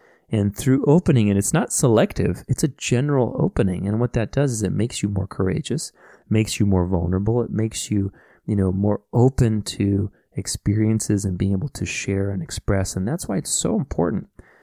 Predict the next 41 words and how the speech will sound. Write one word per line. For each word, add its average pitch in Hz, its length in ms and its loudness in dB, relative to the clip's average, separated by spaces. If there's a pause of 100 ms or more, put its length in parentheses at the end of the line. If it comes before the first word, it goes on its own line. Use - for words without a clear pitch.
(320)
That's 127 120 0
why 156 160 4
I, 123 180 -2 (120)
people 139 300 0
don't 123 180 2
realize 104 540 2
the 95 200 0
vast 110 720 0 (520)
impact - 640 0
that - 120 -8
gratitude 101 520 -2
has 101 440 -4 (380)
on 113 100 -2 (120)
all 120 160 2
these 135 160 2
areas 110 280 0
of 98 40 -4
your 92 100 2
life, 95 300 0
because - 320 -4
gratitude 110 440 0
is 98 160 -2
centered 95 480 -2
around 85 260 -4
the - 80 -6
heart. - 400 -8
So - 320 -4 (380)
that's 101 240 -2
the - 60 -6
thing 98 200 0
that 95 80 -2
I 92 40 -2
want 92 180 0
to 87 60 -2
inspire 104 420 -4
in 98 140 -2
you 92 80 -4
today 92 320 -4
with 104 140 -6
these - 360 -8
studies. 107 560 -2